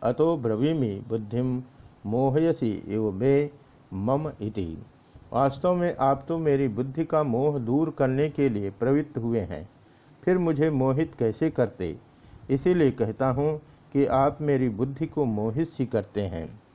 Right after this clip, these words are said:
त्वं तु भिन्न कर्तृकयोः ज्ञानकर्मणोः एक पुरुषानुष्ठानासंभवं यदि मन्यसे, तत्र एव सति तत् तयोः एकं बुद्धिं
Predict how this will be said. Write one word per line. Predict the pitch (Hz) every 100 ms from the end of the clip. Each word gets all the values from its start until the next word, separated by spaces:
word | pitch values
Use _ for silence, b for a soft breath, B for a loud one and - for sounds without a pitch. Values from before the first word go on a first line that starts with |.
| - - b b b b b -
त्वं | 139 160 170
तु | 185 180
भिन्न | 175 120 139 170 180
कर्तृकयोः | 180 127 120 113 160 175 170 131 123 143 165 120 98 92 117 - - -
ज्ञानकर्मणोः | 98 104 131 143 165 165 156 143 135 156 151 98 90 -
एक | - 135 147 170 170 175 -
पुरुषानुष्ठानासंभवं | 113 120 - 143 156 147 120 - 110 113 123 135 135 107 101 113 131 104 95 - B B B B
यदि | 127 156 170
मन्यसे, | 147 123 117 107 117 104 90 - - - 143
तत्र | 151 - 175 -
एव | 147 170 160
सति | 143 131 113 101 113 - -
तत् | 131 135 156
तयोः | - - 104 107 127 147 135 - -
एकं | 101 101 135 135 147
बुद्धिं | - 110 104 107 131 147